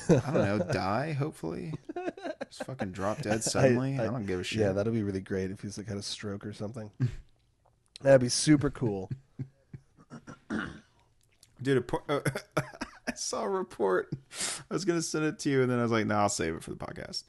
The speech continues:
Speaker 1: <laughs> Apparently, apparently Trump is just, like, disheveled in the White House, uh, stress eating fast food, and
Speaker 2: <laughs>
Speaker 1: aides are having to light scented candles all around the White House because it reeks. <laughs>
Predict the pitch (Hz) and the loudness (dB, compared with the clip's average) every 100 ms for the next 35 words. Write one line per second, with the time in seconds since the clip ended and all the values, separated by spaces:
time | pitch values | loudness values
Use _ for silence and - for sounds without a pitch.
0 | - 906 - - - - 135 156 151 147 | -8 -8 -12 -14 -14 -16 -2 0 2 4
1 | 135 120 - 113 147 151 139 120 - 127 | 4 2 -2 -2 0 0 2 0 2 0
2 | 131 120 120 117 113 107 95 - - 120 | 2 2 2 0 2 2 0 -4 0 2
3 | 120 - 117 123 123 107 101 101 92 98 | 4 6 6 6 6 4 4 4 4 2
4 | 98 90 - - - 104 90 85 87 - | 2 2 0 -2 -6 -2 2 2 -2 -8
5 | _ _ _ - - - 113 110 - 107 | _ _ _ -2 -2 2 2 2 2 2
6 | 98 92 90 101 98 95 - 87 80 - | 2 0 -2 -2 0 0 0 -2 -2 -4
7 | - - - - - 113 101 98 90 110 | -12 -20 0 0 2 2 4 4 6 6
8 | 113 110 113 113 110 110 120 104 101 107 | 8 8 8 6 6 4 2 4 6 6
9 | - - 117 123 - - 110 110 104 104 | 4 0 4 4 4 2 2 4 4 2
10 | - 110 113 117 110 104 101 107 98 - | 2 4 4 4 4 4 4 4 2 0
11 | 101 101 98 90 92 95 90 - - - | -2 0 -2 -2 -4 -4 -4 -2 -2 -4
12 | _ _ _ _ _ - _ - | _ _ _ _ _ -10 _ -10